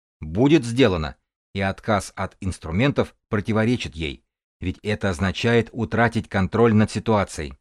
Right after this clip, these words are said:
Пила Квентина Роудса настолько стала частью его сущности как пожарного,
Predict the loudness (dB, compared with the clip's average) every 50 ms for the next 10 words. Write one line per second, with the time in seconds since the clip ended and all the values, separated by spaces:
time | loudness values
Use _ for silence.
0 | _ _ _ _ _ _ _ _ _ _ _ _ _ _ _ -2 -2 0 2 2
1 | 0 0 -2 -2 0 2 2 2 2 2 2 2 4 4 4 2 2 0 -2 -4
2 | -8 -8 -10 -10 _ _ _ _ _ _ -2 0 0 0 0 0 0 0 0 0
3 | -2 -4 -4 -2 -2 0 0 -2 -2 -2 0 -2 -2 -2 -4 -4 -2 0 0 0
4 | 0 -2 0 0 0 0 0 0 -2 -2 -2 -4 -6 -4 -6 -6 -4 -4 -2 0
5 | 2 2 4 4 4 2 0 -2